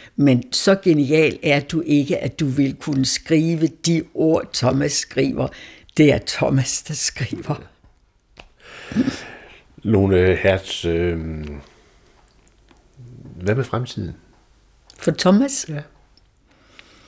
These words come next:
Speaker 1: Ja, vi taler meget fremtid, fordi som Thomas siger, "Ja, min ven mor, du er jo mølæt nu." Så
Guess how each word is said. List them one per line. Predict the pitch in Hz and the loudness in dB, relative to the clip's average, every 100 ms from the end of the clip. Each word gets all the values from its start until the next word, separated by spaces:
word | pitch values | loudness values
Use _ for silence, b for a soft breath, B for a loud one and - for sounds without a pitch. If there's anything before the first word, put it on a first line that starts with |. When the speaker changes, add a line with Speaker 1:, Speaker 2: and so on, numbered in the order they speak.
| B B B B | B B B B
Speaker 1:
Ja, | 127 | 0
vi | 135 | 0
taler | 147 - 139 110 | 0 2 4 4
meget | 113 110 151 170 | 4 4 2 2
fremtid, | - 139 139 - 147 - | 2 0 0 -2 -4 -4
fordi | - 143 147 131 | -6 -6 -4 -4
som | - 131 | -2 -2
Thomas | - 139 151 | -2 -2 0
siger, | - - 147 | -2 0 2
"Ja, | 143 147 156 | 2 0 0
min | 147 143 | 0 0
ven | 139 139 | 2 2
mor, | 135 135 | 2 0
du | 135 143 | 0 2
er | 139 | 2
jo | 143 147 | 4 2
mølæt | 139 143 143 - 147 127 - - | 2 2 2 2 2 2 0 -2
nu." | - 131 117 - _ B B 127 B B | 2 2 2 -8 _ B B -14 B B
Så | - 165 135 - | 0 2 2 -4